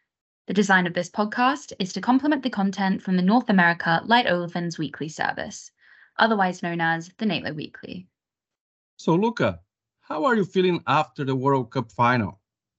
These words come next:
Speaker 2: Congratulations to Spain for a great win. England will have to try again next time.
Speaker 1: Yes, my optimism is slightly lower than it was last week.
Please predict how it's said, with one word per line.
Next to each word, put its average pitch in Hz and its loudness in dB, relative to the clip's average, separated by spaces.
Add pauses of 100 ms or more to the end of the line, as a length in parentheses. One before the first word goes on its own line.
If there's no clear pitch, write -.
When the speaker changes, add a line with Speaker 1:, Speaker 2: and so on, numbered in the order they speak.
(520)
Speaker 2:
Congratulations 135 0
to 147 -6
Spain 156 0
for 147 0
a 123 2
great 139 2
win. 131 2 (640)
England 170 4 (440)
will 123 2
have 131 2
to 135 -12
try 139 0
again 139 2
next 127 0
time. 73 -4 (1600)
Speaker 1:
Yes, 208 4
my 208 6
optimism 214 0
is 202 -2
slightly 247 -2
lower 185 0
than 190 -2
it 180 -4
was 175 -2
last 175 -2
week. - -10